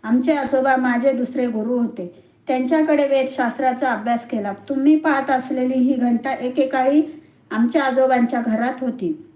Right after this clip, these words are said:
ती माझ्या संकल्पाने अनेक प्रदेशात फिरून आली आहे.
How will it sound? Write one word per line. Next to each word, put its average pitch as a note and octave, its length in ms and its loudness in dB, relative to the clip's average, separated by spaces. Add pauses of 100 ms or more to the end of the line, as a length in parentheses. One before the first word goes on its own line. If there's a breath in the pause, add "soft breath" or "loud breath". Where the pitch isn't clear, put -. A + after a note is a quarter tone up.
(640)
ती - 320 -2
माझ्या C#4 380 2
संकल्पाने B3+ 640 0
अनेक C4 400 2
प्रदेशात C4 460 2 (160)
फिरून B3+ 260 0
आली A#3 280 -2
आहे. A#3+ 220 -4